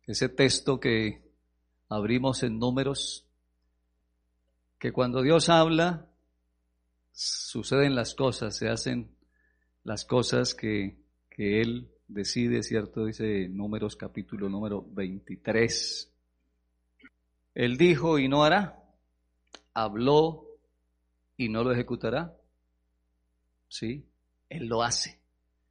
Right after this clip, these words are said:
Él hace que las cosas sean posibles porque Él es Dios y no hay otro como Él, ¿cierto? Pero también es ese Dios perdonador. Isaías cuarenta y tres era el otro texto que compartíamos,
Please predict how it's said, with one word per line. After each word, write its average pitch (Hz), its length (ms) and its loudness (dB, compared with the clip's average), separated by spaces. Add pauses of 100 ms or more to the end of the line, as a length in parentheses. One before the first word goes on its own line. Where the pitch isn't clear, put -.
(440)
Él 113 180 0
hace 135 380 4
que 117 120 -2
las 110 220 -2
cosas 127 380 -2
sean 131 440 -2 (260)
posibles 175 1000 0 (720)
porque 117 600 -2
Él 139 220 4
es 143 320 2
Dios 175 720 4
y 120 160 0
no 127 160 2
hay 135 320 0
otro 143 680 0
como 117 340 -2
Él, 110 200 0
¿cierto? 117 540 -6 (1120)
Pero 151 160 2
también 165 460 6
es 208 180 6
ese 202 220 8
Dios 190 280 6
perdonador. 165 600 6
Isaías 147 540 4
cuarenta 131 420 2
y 110 60 0
tres 151 320 2
era 143 160 0
el 131 80 0
otro 131 280 0
texto 135 380 -2
que 110 280 -2
compartíamos, 127 1120 2